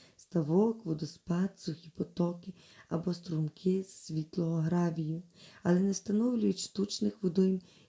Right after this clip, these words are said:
яких немає у природі, наприклад, фонтан чи басейн. Рослини висаджують по мінімуму, незимостойкі потрібно прибирати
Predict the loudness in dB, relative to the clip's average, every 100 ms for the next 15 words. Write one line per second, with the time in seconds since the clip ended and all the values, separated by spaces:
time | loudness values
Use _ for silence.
0 | 0 0 2 0 0 0 2 2 2 2
1 | 0 0 2 2 2 0 -4 -6 -20 _
2 | -2 -2 0 -2 -2 -8 -4 -4 -2 0
3 | 0 -2 -4 -4 -4 -4 2 2 2 -4
4 | _ _ _ -20 -10 -2 -2 0 0 0
5 | -4 -2 2 2 2 -4 -4 -2 2 4
6 | 4 4 0 -2 -4 -8 -18 -4 0 2
7 | 2 -2 -4 0 2 2 -2 -2 -2 -2
8 | -20 -20 _ _ _ -4 -2 -2 -2 2
9 | 0 2 0 0 0 0 0 -2 -6